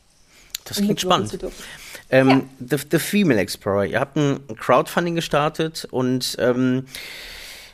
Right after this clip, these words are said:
Speaker 1: das ist das erste Outdoor-Magazin von Frauen für Frauen. Ähm, warum,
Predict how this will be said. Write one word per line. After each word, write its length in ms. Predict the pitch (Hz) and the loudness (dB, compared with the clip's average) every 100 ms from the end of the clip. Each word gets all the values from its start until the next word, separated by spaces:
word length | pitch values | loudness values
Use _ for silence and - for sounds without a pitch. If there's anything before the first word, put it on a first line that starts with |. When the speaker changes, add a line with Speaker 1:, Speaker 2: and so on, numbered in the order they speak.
| - | 2
Speaker 1:
das 120 | 135 | 2
ist 140 | 143 151 | 4 0
das 140 | 139 | 0
erste 960 | - 143 160 180 - 170 165 160 160 - | 4 6 6 4 0 2 4 4 2 0
Outdoor-Magazin 1500 | 123 160 180 175 165 160 156 156 151 - 156 156 151 147 - | 2 2 2 4 4 4 4 2 0 -4 -2 0 2 0 -4
von 600 | - - 143 170 202 - - | -10 0 4 4 2 -2 -10
Frauen 580 | - - 147 165 185 - | -6 2 4 4 2 -4
für 360 | - - 151 202 | -8 -2 2 2
Frauen. 680 | - - 165 185 240 277 277 - | 0 0 2 4 2 0 -2 0
Ähm, 600 | 131 131 135 135 135 - _ _ _ _ - | 2 4 4 2 -2 -18 _ _ _ _ -6
warum, 880 | 117 117 139 156 165 156 156 160 | -2 2 4 4 4 4 2 -2